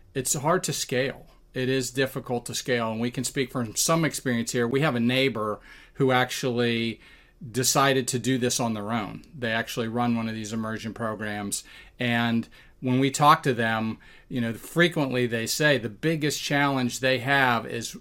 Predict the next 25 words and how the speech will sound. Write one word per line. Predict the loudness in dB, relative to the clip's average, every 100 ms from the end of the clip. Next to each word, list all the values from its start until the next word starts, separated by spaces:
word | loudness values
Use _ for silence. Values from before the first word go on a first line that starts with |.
| -12
how | 0 2
do | 4
they | 2 0
continue | 0 -2 0 0 0
to | -2
grow | -8 -2 0 0
this | -2 -6
thing? | -8 -12 -12 -10
Like, | -10 -8
you | -6
know, | -6 -4
they've | -4 -2
gotten | 0 0 -2
to | -6
the | -6
point | -4 -2 0
of, | -2 -2
"Well, | -2
I |
can't | 0 -2 0
take | -2 0
any | 2
more | 2 0
students, | -2 4 4 4 0 -4 -8 -18 -20 -8
and | 0 4 4 2